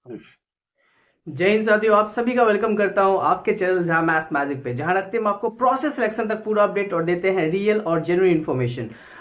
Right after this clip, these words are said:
आज के इस पूरे के पूरे वीडियो में बात करेंगे अजीम प्रेमजी फाउंडेशन के बारे में।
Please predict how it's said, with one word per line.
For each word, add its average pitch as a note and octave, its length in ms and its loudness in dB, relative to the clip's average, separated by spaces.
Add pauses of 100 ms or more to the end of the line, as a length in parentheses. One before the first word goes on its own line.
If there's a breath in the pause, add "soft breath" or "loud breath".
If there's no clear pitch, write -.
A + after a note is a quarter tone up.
आज B3 220 2
के C#4+ 80 -10
इस A#3+ 100 -10
पूरे A#3 280 -4
के A#3 80 -8
पूरे A3 220 -6
वीडियो G3+ 240 -4
में G#3 140 -4
बात F3 300 0
करेंगे G3 420 -2
अजीम G3+ 340 -2
प्रेमजी G#3 400 -4
फाउंडेशन F3+ 540 0
के F3 80 -2
बारे B2 260 0
में। G2 160 -10